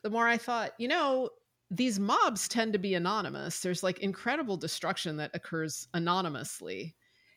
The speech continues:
And there would be a huge price to pay if people lost their anonymity online,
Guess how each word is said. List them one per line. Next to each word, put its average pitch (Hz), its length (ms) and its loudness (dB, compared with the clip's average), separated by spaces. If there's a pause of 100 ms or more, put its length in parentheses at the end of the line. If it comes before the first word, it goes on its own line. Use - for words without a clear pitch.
(160)
And 180 520 4
there 208 140 6
would 247 220 4
be 185 160 2
a 156 40 2
huge 156 360 -4
price 143 340 -4
to 143 80 -8
pay 143 460 -4 (600)
if - 500 0 (220)
people 143 760 -2 (260)
lost 156 400 0
their 151 200 0
anonymity 147 800 -2
online, 147 720 -2